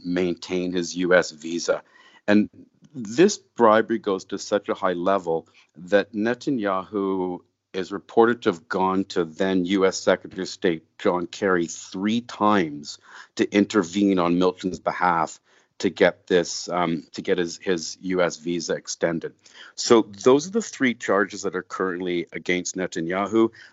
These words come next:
They, they are part of what puts his, his, um, well, I mean, we're going to elections now, but they're part of what puts his, his career, um, as a politician at risk.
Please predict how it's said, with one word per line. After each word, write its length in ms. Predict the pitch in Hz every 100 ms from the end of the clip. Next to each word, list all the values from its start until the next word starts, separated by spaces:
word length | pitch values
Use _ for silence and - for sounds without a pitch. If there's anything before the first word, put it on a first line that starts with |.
| _ 95
They, 260 | 104 101 101 _
they 100 | 98
are 120 | 87
part 380 | - - 90 107
of 140 | 117
what 200 | 104 104
puts 300 | _ 110 -
his, 460 | - 101 95 - -
his, 400 | - 101 92 -
um, 260 | 95 92 82 -
well, 120 | 90
I 20 |
mean, 140 | 87
we're 80 | 87
going 240 | 85 90 87
to 100 | 78
elections 420 | 90 - 92 80
now, 140 | 90
but 140 | 78 92
they're 100 | 90
part 300 | - 95 98
of 100 | 95
what 140 | 87
puts 260 | - 92 -
his, 320 | 92 82 -
his 260 | - 90 -
career, 540 | - - 95 92 92 - - - - -
um, 240 | 87 87
as 180 | - 92
a 60 | 98
politician 640 | - 92 92 - - 92
at 100 | -
risk. 380 | 92 90 -